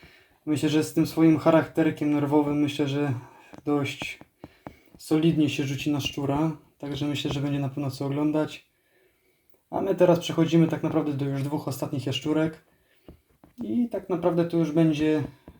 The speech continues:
koniec na dziś. Jeszcze jedynie będziemy mogli się spodziewać, że dojdą do mnie jeszcze pięć ptaszników.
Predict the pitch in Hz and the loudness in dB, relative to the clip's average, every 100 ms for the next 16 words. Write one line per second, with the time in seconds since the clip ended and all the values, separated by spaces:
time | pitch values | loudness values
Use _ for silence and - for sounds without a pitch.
0 | _ _ _ _ _ _ 143 135 135 147 | _ _ _ _ _ _ -4 0 2 0
1 | - - - 139 123 135 156 - - _ | -6 -14 -6 -4 -2 -4 -6 -12 -20 _
2 | _ - _ - - _ 156 151 - 165 | _ -20 _ -20 -20 _ -6 -4 4 4
3 | 156 165 156 165 160 165 160 160 151 151 | 6 6 6 4 4 4 4 2 0 -4
4 | 151 - 151 156 156 156 139 127 127 143 | -8 -6 -4 -2 0 -2 -2 -8 -6 -4
5 | 139 151 151 151 147 147 147 147 131 - | 0 0 2 0 0 0 0 -2 -6 -10
6 | 139 143 135 135 151 135 143 120 143 123 | -6 -6 -6 -6 -6 -6 -6 -4 -4 -2
7 | 143 143 | -4 -6